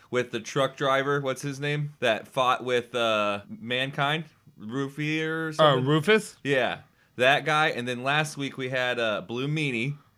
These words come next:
Speaker 2: Whoa.
Speaker 1: He's not a wrestler.
Speaker 2: He is. I love Ru-
Speaker 1: Hey, listen. He does what he does, and he does it very well.
Speaker 2: Don't
Speaker 1: But
Speaker 2: you dare
Speaker 1: But
Speaker 2: dis-
Speaker 1: you tell me that he is a professional wrestler a-, after, before he got into wrestling.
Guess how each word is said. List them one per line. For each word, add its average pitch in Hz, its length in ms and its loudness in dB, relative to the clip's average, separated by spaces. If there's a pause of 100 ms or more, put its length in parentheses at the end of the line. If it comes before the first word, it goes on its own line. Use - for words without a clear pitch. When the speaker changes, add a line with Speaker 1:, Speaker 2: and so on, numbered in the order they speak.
(280)
Speaker 2:
Whoa. 127 340 -2
Speaker 1:
He's 165 300 -4
not 156 300 0
a 120 60 0
wrestler. 110 560 -2 (120)
Speaker 2:
He 247 280 6
is. 277 360 2 (200)
I 262 120 10
love 294 420 4
Ru- 185 80 0
Speaker 1:
Hey, 151 300 2
listen. 135 500 -2 (440)
He 190 200 -2
does 160 320 2
what 131 220 0
he 139 180 -2
does, 95 440 -4
and 123 120 -6
he 131 60 -4
does 127 220 -2
it 101 80 -8
very 113 340 -2
well. 101 420 -6 (420)
Speaker 2:
Don't 226 180 6
Speaker 1:
But 285 60 -2
Speaker 2:
you 285 140 2
dare 226 400 0
Speaker 1:
But 151 160 2
Speaker 2:
dis- 135 100 -8
Speaker 1:
you 214 160 -2
tell 202 320 4
me 107 360 -4 (520)
that - 140 -2
he 170 160 0
is 160 160 4
a 135 80 2
professional 151 720 -2
wrestler 143 440 0
a-, - 320 -4
after, 147 300 2
before 143 400 0
he 143 100 2
got 120 220 4
into 110 220 -4
wrestling. 98 580 -4